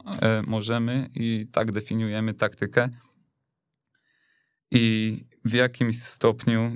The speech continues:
do tego, żeby zawodnik dobrze funkcjonował, e, w mikrotaktyce, musi znać kontekst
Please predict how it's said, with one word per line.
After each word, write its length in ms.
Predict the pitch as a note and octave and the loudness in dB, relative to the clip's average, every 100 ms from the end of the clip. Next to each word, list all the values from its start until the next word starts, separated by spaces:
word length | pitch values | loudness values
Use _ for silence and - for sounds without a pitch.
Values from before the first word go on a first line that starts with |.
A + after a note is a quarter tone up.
| A#2 | -4
do 200 | G#2+ A#2+ | -2 0
tego, 360 | A#2+ A2+ G#2+ | 0 0 0
żeby 440 | G#2 G#2 A2 G#2+ G#2+ - | -2 -2 0 0 -4 -6
zawodnik 720 | - A2+ A2 A#2+ A2+ A2 G2 | 0 2 4 2 0 -4 -4
dobrze 580 | G#2+ A2+ A#2 G#2 G#2+ G2+ - - | 0 2 2 -2 -2 -4 -12 -12
funkcjonował, 920 | - A#2+ A#2+ - A2 A2+ G#2 G#2+ G#2+ | 0 2 2 2 4 2 2 0 0
e, 60 | - - B2 A2+ G#2+ G#2 G2 | -4 -6 0 2 2 0 -2
w 100 | G#2+ | 0
mikrotaktyce, 880 | A2+ - A2+ A#2 G#2+ A#2 - B2+ D#3+ - _ - - - _ | 0 2 2 2 2 0 2 2 2 -6 _ -20 -20 -20 _
musi 580 | - A#2+ A#2+ - C3 D3 D3+ _ _ _ _ | 0 2 0 0 0 0 -6 _ _ _ _
znać 540 | B2+ B2 A#2+ A#2 A#2 - _ _ _ - | -4 0 2 0 -2 -8 _ _ _ -6
kontekst 840 | - B2 A#2 A#2 A#2+ A#2+ - - | 4 4 4 2 2 -2 -10 -14